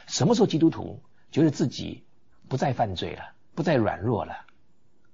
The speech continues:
你就落到极大的危险里面。有多少人不了解这件事情，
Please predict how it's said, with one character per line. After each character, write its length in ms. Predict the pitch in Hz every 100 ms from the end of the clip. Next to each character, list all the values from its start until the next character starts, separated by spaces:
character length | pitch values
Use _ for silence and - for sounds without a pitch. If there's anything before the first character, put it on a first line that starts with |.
| - - - - -
你 140 | 87
就 100 | 87
落 120 | 131 110
到 120 | 101
极 140 | -
大 100 | 90
的 100 | 87
危 160 | 76 85
险 200 | 82 80
里 140 | 80
面。 140 | - - - - - - - - - - - - - - - - - - - - - -
有 120 | 95
多 160 | 92 190
少 160 | 190 82
人 220 | 80 95
不 80 | 131
了 160 | 92
解 80 | 78
这 100 | 90
件 180 | 87 78
事 160 | -
情， 180 | - -